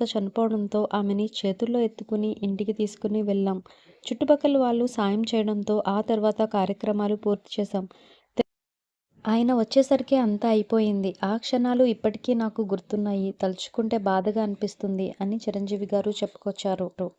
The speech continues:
ఈ తరం వాళ్ళకి అంజనాదేవి గారు ఇచ్చే సలహా, "కలిసిమెలిసి ఉంటే ఎంతో బాగుంటుంది. తల్లిదండ్రులు, అక్క చెల్లెళ్ళు, అన్నదమ్ములు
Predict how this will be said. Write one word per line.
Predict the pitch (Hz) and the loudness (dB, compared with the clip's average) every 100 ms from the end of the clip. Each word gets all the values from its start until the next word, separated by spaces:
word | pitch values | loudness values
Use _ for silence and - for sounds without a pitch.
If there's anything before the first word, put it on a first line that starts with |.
| _ | _
ఈ | 214 262 | -2 2
తరం | 311 285 285 | 2 2 2
వాళ్ళకి | 277 254 247 247 254 - | 2 0 -2 -2 -2 0
అంజనాదేవి | 196 196 220 247 233 233 226 | -2 0 0 2 2 2 2
గారు | 220 220 220 208 | 2 2 0 -2
ఇచ్చే | 202 - 214 | -6 -2 -2
సలహా, | - 196 190 190 180 _ - _ _ _ _ _ _ | 0 -2 0 -2 -2 _ -20 _ _ _ _ _ _
"కలిసిమెలిసి | 226 226 - 302 285 262 269 | 2 2 0 2 2 2 2
ఉంటే | 247 220 226 | 2 0 0
ఎంతో | 220 202 240 | 0 2 2
బాగుంటుంది. | 220 208 196 208 208 190 185 | 4 4 4 0 0 0 -2
తల్లిదండ్రులు, | 175 190 196 233 226 226 214 214 | 0 -2 0 -2 0 0 0 0
అక్క | 196 - 220 220 | -2 -2 -2 0
చెల్లెళ్ళు, | 214 202 196 202 - | -2 0 0 -2 0
అన్నదమ్ములు | 190 196 208 202 196 202 | 0 0 0 0 0 -2